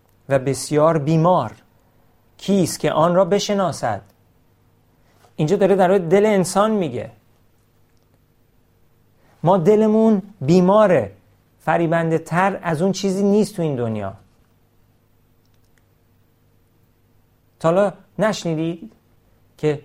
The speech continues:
بچه به مادر خودش، مادر خودش رو فریب می‌ده، پدر خودش رو فریب می‌ده که به ثروتی برسه؟ نشنیدید آدم‌هایی که دزدی می‌کنن، همین کارهای بد رو می‌کنن، حتی اونایی که دست به کار بد نمیزنن،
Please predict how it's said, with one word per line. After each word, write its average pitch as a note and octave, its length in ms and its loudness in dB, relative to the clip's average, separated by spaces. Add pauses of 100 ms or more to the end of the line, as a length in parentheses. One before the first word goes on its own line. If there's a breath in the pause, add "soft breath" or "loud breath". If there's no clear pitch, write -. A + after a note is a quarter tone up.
(200)
بچه D3 380 -4
به D3+ 120 -2
مادر C#3+ 580 0
خودش، D3 480 -6
مادر C#3+ 360 0
خودش D#3+ 280 -4
رو D#3+ 60 -6
فریب C#3+ 380 -4
می‌ده، C3 460 -6 (100)
پدر C#3+ 280 0
خودش D3+ 280 -6
رو D#3 60 -8
فریب C3 300 -8
می‌ده C3 240 -8
که B2+ 240 -10 (1700 soft breath)
به C#3 60 0
ثروتی C#3 560 0
برسه؟ A#2+ 580 -6 (400)
نشنیدید E3+ 640 -4 (100)
آدم‌هایی D#3 440 -6
که D#3+ 120 -10
دزدی D3 420 -4
می‌کنن، D3+ 500 -6 (480 soft breath)
همین F3 280 -2
کارهای E3+ 300 0
بد E3 200 0
رو E3 80 -2
می‌کنن، D#3 300 -6
حتی G3+ 240 -2
اونایی G#3 280 0
که G#3 100 -2
دست F#3+ 320 0
به E3+ 80 -2
کار D#3 260 0
بد C#3+ 240 2
نمیزنن، D3 760 -4